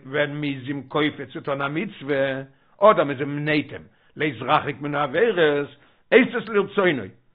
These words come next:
ער גייט, ער גיט דעם גט, נאך וואס מיט דעם דערשראקן און מיט דעם, און מען קען זיי נאך פיל מיט דעם געשלאגן. יעמאל גייט ער דעם גט, דער חוירע גייט אדער דעם גט, ווייל ער האט מורא מיט דעם געבן נאך.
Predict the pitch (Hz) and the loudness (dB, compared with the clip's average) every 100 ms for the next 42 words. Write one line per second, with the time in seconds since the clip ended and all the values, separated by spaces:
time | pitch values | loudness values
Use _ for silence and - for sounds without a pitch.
0 | _ _ _ - 110 202 202 147 139 190 | _ _ _ -12 2 2 2 0 0 0
1 | 185 165 151 175 - 165 175 170 - 151 | 2 2 4 2 2 -4 -4 -6 -10 -6
2 | 131 120 123 196 202 143 127 117 123 - | -4 -4 4 4 4 -2 -8 -8 -12 -10
3 | 143 135 127 180 175 185 185 190 185 185 | -8 -8 -2 0 2 2 2 0 -2 -8
4 | 180 180 226 220 107 - - - 180 190 | -10 0 4 4 0 -16 -20 -2 2 2
5 | 160 185 185 170 175 233 196 - - - | 0 -4 -6 -2 4 6 6 0 -8 -2
6 | - 208 196 208 202 190 180 180 151 156 | 2 2 2 -2 -2 -2 -2 -2 2 4
7 | 170 - - - 190 190 208 214 220 202 | 2 -2 -2 4 6 6 4 4 4 4
8 | 180 180 180 196 208 247 | 2 -2 0 0 4 4